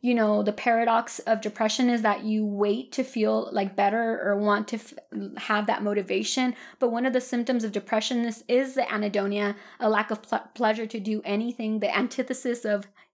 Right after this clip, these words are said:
being he-, hedonistic. So you need to force yourself to do something. Place positive affirmations on your mirror, scriptures by your desk, um, to remind yourself of who you are and who you wanna become in Christ is really super important.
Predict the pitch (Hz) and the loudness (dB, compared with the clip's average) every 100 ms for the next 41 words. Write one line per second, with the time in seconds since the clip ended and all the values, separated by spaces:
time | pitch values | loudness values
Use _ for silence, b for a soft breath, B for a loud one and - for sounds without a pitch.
0 | _ - 208 233 220 277 - 302 277 240 | _ -6 -2 -2 0 -2 2 2 2 0
1 | 254 - 330 349 B B B - 285 247 | -2 0 -2 -4 B B B 0 0 0
2 | 233 254 254 269 214 247 254 262 254 233 | -2 -2 0 -2 -4 -2 -2 -4 -2 0
3 | 226 - 214 247 320 - 220 214 202 214 | 0 -4 -4 -4 -2 -4 -4 -4 -6 -8
4 | B _ - 254 254 - - 226 240 240 | B _ 0 0 -2 -2 -2 -2 -2 0
5 | 233 226 226 220 247 - 233 226 214 214 | 0 -2 -4 -2 -2 -2 -2 -2 -2 0
6 | 214 208 202 208 - 233 254 254 240 220 | 0 0 0 -2 -4 -2 -2 -2 -6 -2
7 | 214 208 202 196 208 - - B B B | -2 -2 -2 -2 -4 -8 -18 B B B
8 | 214 208 202 208 247 226 220 269 262 262 | 2 4 2 0 -2 0 0 0 -2 0
9 | 247 240 233 269 254 247 247 247 214 247 | 0 0 -6 -4 -2 0 2 0 -2 -2
10 | 233 233 220 214 208 - 214 269 - 285 | -2 -2 -2 -4 -4 -6 -6 -4 -2 -2
11 | 311 - 220 220 214 214 208 226 214 202 | -4 -8 -10 -4 -4 -4 -6 -8 -6 -6
12 | 202 214 - 220 | -2 -2 -2 -4